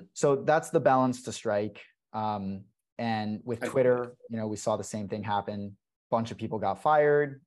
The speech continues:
Speaker 1: and then asked to come back, and then fired and then <laughs> asked to come back, like, a lot of different, uh, back and
Speaker 2: Yeah.
Speaker 1: forth there. Um, so I think
Speaker 2: Yeah.
Speaker 1: it also matters to be careful, uh, when making these decisions, be thoughtful about it, really think
Speaker 2: Yeah.
Speaker 1: deep. You know, y-,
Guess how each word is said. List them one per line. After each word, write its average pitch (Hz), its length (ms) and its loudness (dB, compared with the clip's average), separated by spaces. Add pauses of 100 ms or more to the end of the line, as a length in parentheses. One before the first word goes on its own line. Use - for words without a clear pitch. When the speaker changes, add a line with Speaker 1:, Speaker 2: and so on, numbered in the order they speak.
Speaker 1:
and 104 100 -10
then 92 300 -8 (100)
asked 98 200 -6
to - 60 -18
come 92 180 -8
back, 139 320 2
and 90 80 -6
then 85 120 -8
fired 139 380 4
and 95 80 -8
then 87 80 -10
<laughs> - 40 -6
asked - 180 -12
to - 60 -18
come 117 120 -4
back, 156 280 -2 (240)
like, 117 140 -2
a 120 60 0
lot 123 240 4
of 127 80 0
different, 123 440 -4 (320)
uh, 117 180 -2
back 117 260 -4
and 113 80 -8
Speaker 2:
Yeah. 117 140 0
Speaker 1:
forth 104 180 2 (100)
there. 104 240 -8 (320)
Um, 107 420 -8
so - 180 0
I 123 80 6
think 135 200 -2
Speaker 2:
Yeah. - 260 -10
Speaker 1:
it - 100 -18
also 135 380 0
matters 107 440 -4
to 98 160 -14 (160)
be 123 180 -8
careful, 110 680 -2 (320)
uh, 107 180 -4
when 107 200 -4
making 104 280 -6
these 95 180 -10
decisions, 95 560 -8 (140)
be 123 160 -6
thoughtful 113 500 0
about 95 300 -4
it, 90 180 -8 (100)
really 120 520 2
think 117 200 -4
Speaker 2:
Yeah. 107 60 -2
Speaker 1:
deep. 107 200 -8 (360)
You 113 120 -12
know, 92 160 -8
y-, - 140 -18